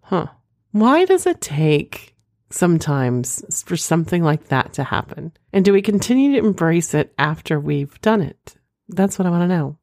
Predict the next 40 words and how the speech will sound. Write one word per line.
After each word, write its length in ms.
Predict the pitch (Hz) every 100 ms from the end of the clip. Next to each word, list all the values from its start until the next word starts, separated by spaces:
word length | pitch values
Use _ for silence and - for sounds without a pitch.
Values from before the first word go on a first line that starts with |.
| _
It's 100 | -
kinda 140 | 233
like 140 | 226 196
ripping 420 | 143 160 170 170
the 80 | 151
Band-Aid 360 | 147 147 135
off 220 | 131 131 -
and 240 | 139 135
jumping 460 | - 160 151 143 147
right 160 | 131
in, 240 | 131 - - - - - _
which 140 | - 233
is 140 | 208
very 320 | 190 220 285
much 380 | 269 190 - -
my 160 | 170 165
M 160 | 151
O. 240 | 131 - - _ _
But 160 | - 214
in 100 | 214
this 220 | 254 -
instance, 720 | 277 262 - 294 285 - - - _ _ _ _ _ -
I 140 | 247
think 320 | 254 262 240
I 100 | 233
would 220 | 220 220
need 260 | 202 180 165
the 340 | 175 165 165 -
little 420 | 160 160 165 160
bit 160 | 156 156
of 140 | 151
alcohol 540 | 147 151 - 143 151
courage 580 | 151 156 147 147 147 - - - - -
and 100 | -
a 60 | 156
lust-filled 580 | 151 156 - - 147 143
haze 520 | 156 147 139 143 - _ _ -
to 100 | 175
have 280 | 170 156
him 340 | 156 151 147